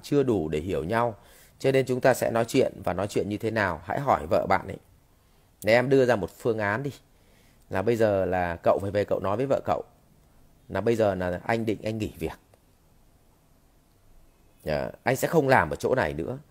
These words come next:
Bởi vì làm ở chỗ này vô cùng áp lực. Mặc dù thu nhập được vài chục triệu một tháng nhưng áp lực lắm. Anh muốn tìm một cái chỗ nào làm độ khoảng bảy tám triệu và dành nhiều thời gian cho vợ hơn.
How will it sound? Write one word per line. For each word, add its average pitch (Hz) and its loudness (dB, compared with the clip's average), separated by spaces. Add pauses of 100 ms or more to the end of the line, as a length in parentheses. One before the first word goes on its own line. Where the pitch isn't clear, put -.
(280)
Bởi 117 4
vì 113 2
làm 113 4
ở 98 0
chỗ - -4
này 127 2
vô 147 2
cùng 87 0
áp 143 2
lực. 123 6 (800)
Mặc 110 0
dù 120 4
thu 147 0
nhập 127 2
được 95 -2
vài 120 2
chục 104 -4
triệu 95 -2
một 98 -2
tháng 107 -2
nhưng 139 -4
áp 165 2
lực 131 4
lắm. 160 0 (560)
Anh 131 2
muốn 123 2
tìm 120 6
một 98 -2
cái 107 -2
chỗ 107 -2
nào 120 0
làm 95 -4
độ - -8
khoảng 85 -4
bảy 80 -4
tám 113 -4
triệu 139 0 (500)
và 101 0
dành 101 -2
nhiều 104 -2
thời 95 -4
gian 113 0
cho 110 -2
vợ 104 -2
hơn. 104 4